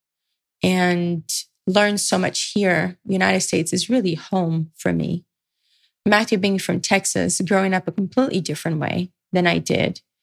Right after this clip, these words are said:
But when you combine those two backgrounds with the experiences that we have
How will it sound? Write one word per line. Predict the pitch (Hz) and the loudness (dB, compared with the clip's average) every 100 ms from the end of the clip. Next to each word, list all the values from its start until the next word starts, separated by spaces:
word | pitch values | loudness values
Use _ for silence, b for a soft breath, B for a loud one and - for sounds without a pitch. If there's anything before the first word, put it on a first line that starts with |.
| b b b _ _ _ | b b b _ _ _
But | 196 190 185 | 2 4 0
when | 190 208 | -2 -2
you | 208 | -4
combine | - 196 165 202 277 294 220 | -2 -2 2 2 2 0 0
those | 196 190 | 0 -2
two | - 214 | -2 -2
backgrounds | 190 185 180 180 180 180 175 | 0 -2 0 0 2 0 -2
with | 185 160 175 202 214 - - - | -4 -2 0 0 -2 -10 -14 -2
the | 180 | 0
experiences | 180 - - 196 190 190 190 | 0 -2 0 0 0 0 0
that | 180 | 0
we | 170 170 | 0 -4
have | - 202 240 247 | 0 2 2 -2